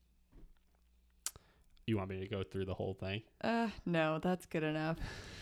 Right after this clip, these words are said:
Speaker 1: <laughs> Let me go get my wedding vows. I can
Speaker 2: Yeah, long story short,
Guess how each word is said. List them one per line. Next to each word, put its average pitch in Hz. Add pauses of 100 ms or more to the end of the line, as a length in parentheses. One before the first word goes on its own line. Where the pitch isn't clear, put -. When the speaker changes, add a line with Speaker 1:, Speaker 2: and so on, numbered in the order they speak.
(580)
Speaker 1:
<laughs> -
Let 107
me 110
go 104
get 101
my 101
wedding 104
vows. 98
I 214
can 202
Speaker 2:
Yeah, - (100)
long 233
story 190
short, 165